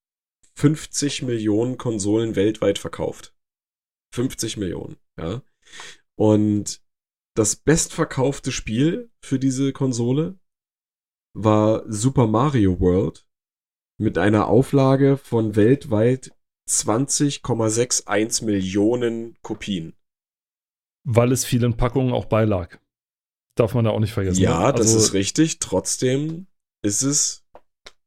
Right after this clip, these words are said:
Speaker 1: das
Speaker 2: Trotzdem Respekt, das ist schon
Speaker 1: meistverkaufte,
Speaker 2: klar.
Speaker 1: meistverkauftes Spiel in der gesamten, äh, Ära. Und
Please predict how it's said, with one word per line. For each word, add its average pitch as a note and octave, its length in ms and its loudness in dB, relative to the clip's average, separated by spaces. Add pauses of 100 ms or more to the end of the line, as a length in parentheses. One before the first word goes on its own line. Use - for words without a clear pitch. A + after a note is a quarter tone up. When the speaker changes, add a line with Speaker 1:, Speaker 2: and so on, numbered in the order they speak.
(200)
Speaker 1:
das G2 120 0
Speaker 2:
Trotzdem A#2+ 340 4
Respekt, C3+ 340 0
das G2+ 200 2
ist A#2+ 80 -2
schon D#3 140 2
Speaker 1:
meistverkaufte, E3 100 2
Speaker 2:
klar. G2+ 320 -4
Speaker 1:
meistverkauftes G#2 880 -4
Spiel - 500 -2
in G2 100 -8
der F#2+ 120 0
gesamten, F#2+ 840 -4
äh, F2+ 460 -2
Ära. G#2 320 0 (420)
Und G#2+ 300 0